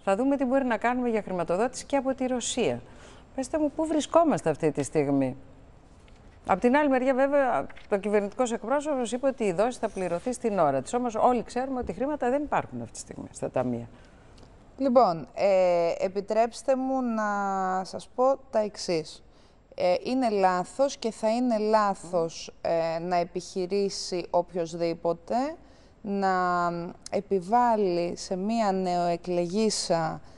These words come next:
Speaker 2: ε, κυβέρνηση,
Speaker 1: Μμμ.
Speaker 2: ε, μέτρα ασφυξίας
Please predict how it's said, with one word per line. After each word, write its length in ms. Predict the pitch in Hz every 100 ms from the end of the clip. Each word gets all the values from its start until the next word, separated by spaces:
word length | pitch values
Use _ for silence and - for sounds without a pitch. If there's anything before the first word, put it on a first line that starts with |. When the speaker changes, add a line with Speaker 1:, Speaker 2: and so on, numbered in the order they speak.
| - - -
Speaker 2:
ε, 540 | 175 170 165 165 165 165
κυβέρνηση, 800 | 180 170 170 165 165 165 143 233
Speaker 1:
Μμμ. 220 | 285 339 - - - - - -
Speaker 2:
ε, 1120 | - - 185 180 180 180 175 170 175 190 - - 233 -
μέτρα 680 | 202 233 247 240 208 185 -
ασφυξίας 1200 | 175 - - - - 185 175 180 277 - -